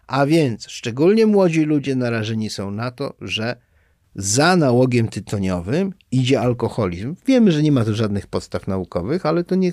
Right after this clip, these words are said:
nie chodzi o podstawy naukowe, tylko chodzi o to, co sądzą ludzie i to sądzą lekarze. To nie, nie są, nie, nie jest jakaś taka głupia uwaga. Już, y, w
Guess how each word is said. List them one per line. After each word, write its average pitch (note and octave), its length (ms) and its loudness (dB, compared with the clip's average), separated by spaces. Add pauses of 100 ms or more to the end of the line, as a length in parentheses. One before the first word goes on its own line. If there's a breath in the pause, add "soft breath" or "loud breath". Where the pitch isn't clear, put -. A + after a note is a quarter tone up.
nie F3+ 80 -2
chodzi E3+ 240 0
o C3 40 0
podstawy A2 460 -2
naukowe, G2 480 -2
tylko D3+ 180 -6
chodzi - 380 0
o A2+ 140 2
to, C#3+ 160 -2
co B2 140 -4
sądzą C3+ 360 0
ludzie A2+ 320 0
i C#3 100 -4
to - 120 -2
sądzą G2 340 -2
lekarze. C3+ 500 2
To - 160 -8
nie, G#2+ 160 0
nie G#2 220 0
są, G2 240 -6 (280)
nie, B2 200 -2
nie B2+ 200 2
jest A#2 140 -2
jakaś A#2 280 -4
taka A2+ 260 -4
głupia B2 340 0
uwaga. C#3 400 0 (720 loud breath)
Już, F3 400 4
y, F3+ 420 6
w - 140 -12